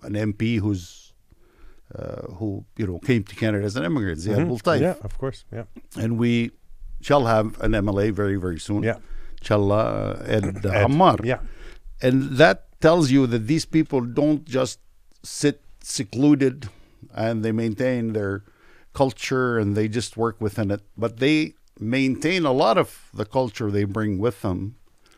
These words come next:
Speaker 1: but they adapt to the, uh, newly adopted culture, which is the, which is the Canadian culture.
Speaker 2: Participate not only politically, but culturally and,
Speaker 1: And,
Speaker 2: you know,
Speaker 1: and really,
Speaker 2: blend in.
Speaker 1: th-, of course. And, and I'll tell you, I mean, you know yourself that,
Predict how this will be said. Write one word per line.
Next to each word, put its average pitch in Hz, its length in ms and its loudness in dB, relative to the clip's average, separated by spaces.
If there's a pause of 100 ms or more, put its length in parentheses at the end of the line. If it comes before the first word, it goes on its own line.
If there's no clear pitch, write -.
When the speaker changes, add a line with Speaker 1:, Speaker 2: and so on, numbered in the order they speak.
(260)
Speaker 1:
but 110 160 -4
they 127 140 2
adapt 131 460 0
to 117 160 -2
the, 107 420 0 (360)
uh, 104 40 0
newly 104 520 2 (340)
adopted 110 720 0 (680)
culture, 104 380 2
which 95 120 2
is 98 100 -4
the, 95 180 0
which 107 220 -6
is 92 120 -2
the 95 100 -6
Canadian 95 400 -2
culture. - 380 -6 (240)
Speaker 2:
Participate 98 640 -2
not 92 200 0
only 92 220 0
politically, 98 540 0
but 87 220 -6
culturally 90 580 -4
and, 80 200 -6 (480)
Speaker 1:
And, - 120 0
Speaker 2:
you 92 60 0
know, 87 140 -4
Speaker 1:
and 92 260 -2
really, 95 240 2
Speaker 2:
blend 139 220 -2
in. - 100 -14
Speaker 1:
th-, - 120 -8
of - 180 -2
course. 208 380 2
And, 151 180 -2
and 165 160 2
I'll 170 220 2
tell 190 100 4
you, 120 140 4
I 117 80 2
mean, 151 160 4
you 170 100 4
know 131 400 2 (220)
yourself 120 520 -2
that, 104 200 -4